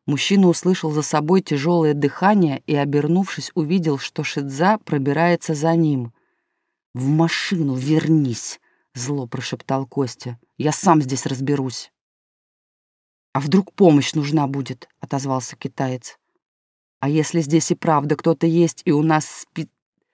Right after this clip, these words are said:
Костя споткнулся о родное слово. "Украдут автомобиль, а вместе с ним и все барахло лабораторное". "Тогда что будем делать?" Шидза покачал головой и двинулся обратно,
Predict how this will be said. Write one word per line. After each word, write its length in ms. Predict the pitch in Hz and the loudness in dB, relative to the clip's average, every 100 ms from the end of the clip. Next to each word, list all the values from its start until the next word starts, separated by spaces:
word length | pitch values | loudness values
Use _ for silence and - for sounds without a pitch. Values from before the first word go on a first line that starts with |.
| _ _ _ _ _ _ | _ _ _ _ _ _
Костя 280 | 160 147 139 | -2 -2 -2
споткнулся 680 | - 143 - 160 147 - 147 | 0 -2 2 0 0 0 0
о 20 | |
родное 360 | 143 147 143 | 2 2 0
слово. 500 | 139 143 139 131 127 _ _ _ _ _ - | -2 -2 -2 -2 -6 _ _ _ _ _ -2
"Украдут 520 | 175 - 175 175 202 | 0 4 4 4 2
автомобиль, 800 | 160 - 165 156 147 143 180 175 - | 0 0 2 4 2 2 0 0 -2
а 120 | 156 | 2
вместе 380 | 170 175 - 180 | 4 4 2 -2
с 140 | - | 2
ним 180 | 196 170 | 4 4
и 20 | |
все 220 | - 175 | 2 -2
барахло 640 | 160 160 151 - 135 156 - | 2 2 2 0 0 2 2
лабораторное". 920 | 165 160 175 - 170 165 165 160 180 _ _ _ _ _ _ _ _ _ _ _ 165 | 0 2 0 2 0 2 0 0 -4 _ _ _ _ _ _ _ _ _ _ _ 0
"Тогда 320 | 160 160 147 | 2 2 0
что 220 | - 175 | 0 0
будем 320 | 170 180 185 | 2 4 4
делать?" 480 | 160 185 185 185 - _ _ _ _ _ _ _ _ _ _ - | 4 4 2 -2 -12 _ _ _ _ _ _ _ _ _ _ -12
Шидза 380 | - 131 151 | -8 -4 -2
покачал 500 | 156 135 143 - 147 | -4 -4 -6 -4 -4
головой 520 | 143 139 143 147 190 180 | -2 -2 -2 0 0 0
и 120 | 139 | -2
двинулся 640 | 135 151 156 147 - 151 | 0 0 0 -2 -2 -2
обратно, 560 | 151 147 131 - 123 | 0 0 0 -2 -10